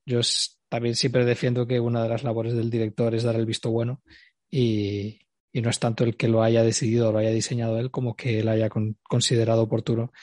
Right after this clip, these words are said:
introducirlo en la película. Y, y vamos, me, me, me funciona como, como retrato de esta ciudad, más allá de que sea representativo de, de lo que es Batman, que bueno,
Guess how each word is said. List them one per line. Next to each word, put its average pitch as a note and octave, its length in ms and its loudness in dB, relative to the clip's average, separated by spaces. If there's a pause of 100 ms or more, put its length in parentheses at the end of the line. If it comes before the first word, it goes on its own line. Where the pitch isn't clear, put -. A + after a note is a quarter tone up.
(200)
introducirlo A#2+ 560 0
en A2+ 80 4
la A2 80 2
película. B2+ 500 2 (640)
Y, A2+ 800 -2 (440)
y D3+ 120 -2
vamos, C3+ 220 0
me, A2+ 300 -4
me, G#2+ 300 -2
me G#2 160 -2
funciona A2+ 480 -2
como, G2+ 720 -2 (1400)
como B2+ 260 2
retrato B2 400 2
de C3+ 60 8
esta B2+ 180 2
ciudad, B2 300 2
más B2 200 -2
allá A#2 160 2
de A2+ 100 0
que A2 100 -2
sea A2 400 -2 (300)
representativo A2+ 800 2
de, G#2+ 300 2
de G#2+ 100 -2
lo G#2+ 100 0
que A2+ 100 -2
es G#2 80 -4
Batman, A2+ 340 -2
que - 100 -8
bueno, G2 220 -8